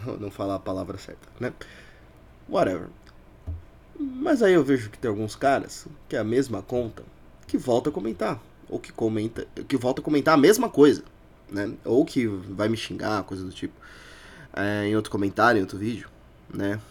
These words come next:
Ou um cara que toda vez que eu, que eu lançava vídeo, agora até parou, é, o cara vinha e comentava xingando. Ou comentava com a impressão do que ele tinha sobre a minha posição política,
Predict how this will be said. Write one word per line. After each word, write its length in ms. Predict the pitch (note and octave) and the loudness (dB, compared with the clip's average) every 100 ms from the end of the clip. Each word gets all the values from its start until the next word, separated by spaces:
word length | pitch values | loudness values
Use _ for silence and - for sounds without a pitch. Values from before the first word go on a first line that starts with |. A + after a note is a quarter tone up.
| - | -4
Ou 120 | - | 2
um 40 | D3 | 2
cara 240 | - C3+ | 4 4
que 160 | C#3+ C#3+ | 2 -2
toda 280 | C#3+ D3 C#3+ | 0 2 2
vez 200 | B2 B2+ | 0 -2
que 100 | B2 | -2
eu, 500 | A2 G2 - - - | 0 0 -4 -8 -8
que 80 | - | -4
eu 60 | |
lançava 420 | G#2+ A2 A2 G#2 G2+ | -4 -2 -2 -2 -2
vídeo, 340 | A2 B2+ C3+ | -2 -2 -2
agora 400 | G2+ G2+ A2 G2 - | 0 -2 -2 -6 -8
até 260 | F#2 F2+ | -10 -8
parou, 360 | G2 G2+ F#2 G#2+ - - - - - | -6 -4 -4 -6 -12 -20 -20 -18 -8
é, 200 | G2+ G2+ | -4 -4
o 60 | |
cara 280 | G2 C3 D3 | 2 4 4
vinha 500 | B2+ A#2 B2+ D3+ A3 - - - | 2 -2 -2 -4 -6 -14 -20 -8
e 880 | A#2+ A#2 B2+ C3+ C3+ C#3+ D3 C#3+ C3+ - - - - | -6 -4 -2 -2 0 0 0 0 -2 -10 -20 -20 -10
comentava 520 | F3 F3+ - E3+ C3 | -8 -6 0 0 2
xingando. 480 | C#3 G#3+ - A#2+ G2+ - - - - - | -2 -6 -6 -6 -6 -12 -20 -20 -20 -12
Ou 120 | G#2+ | -8
comentava 560 | A#2+ A#2 A#2+ A2 G#2+ B2 | -2 -2 -2 -2 -2 -2
com 100 | D3 | -2
a 40 | |
impressão 380 | C#3+ D3 - A2+ | -2 -4 -4 -6
do 80 | C#3 | -4
que 120 | D3 | -4
ele 140 | D#3 | -4
tinha 340 | D3+ - A#2+ C3+ | -6 -6 -4 -4
sobre 500 | - A2 A#2+ B2+ A2+ | -4 -6 -4 -2 -2
a 80 | |
minha 140 | A2 A2+ | -4 -6
posição 340 | A#2 A2+ A2 | -6 -8 -10
política, 420 | A2 - G2 - | -8 -8 -8 -10